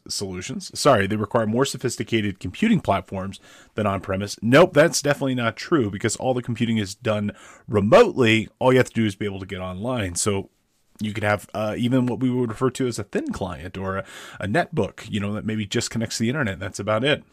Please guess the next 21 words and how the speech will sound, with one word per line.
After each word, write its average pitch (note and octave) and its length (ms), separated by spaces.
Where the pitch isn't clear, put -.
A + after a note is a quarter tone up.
Cloud-based E3+ 340
solutions E3 340
cannot D3+ 300
run C#3+ 180
on C#3+ 140
mobile C#3 220
devices. C3 540
Absolutely C3+ 520
not B2+ 240
true. F#2+ 260
Most A#2 480
cloud-based A2 560
solutions A2 400
will G2 80
have G#2 120
a G#2+ 60
native F#2 340
mobile G2 320
app, G3+ 240
which - 160
is F2 120